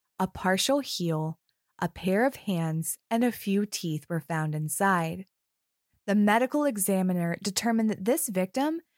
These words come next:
had been shot in the right side of the head, and the bullet had likely come out her left eye. The remains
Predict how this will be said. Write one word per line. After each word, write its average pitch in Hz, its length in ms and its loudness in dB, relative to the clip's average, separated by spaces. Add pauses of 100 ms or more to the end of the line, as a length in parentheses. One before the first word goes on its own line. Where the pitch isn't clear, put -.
(140)
had 262 160 2
been 254 140 4
shot 254 400 4
in 226 120 4
the 208 120 4
right 196 300 2
side 311 240 2
of 294 100 -2
the 311 80 4
head, 156 400 -2 (180)
and 226 180 4
the 240 80 6
bullet 262 300 4
had 247 160 0
likely 226 360 2
come 190 280 0
out 156 220 0
her 202 160 0
left 165 340 0
eye. 170 380 2 (720)
The 196 80 2
remains 190 680 2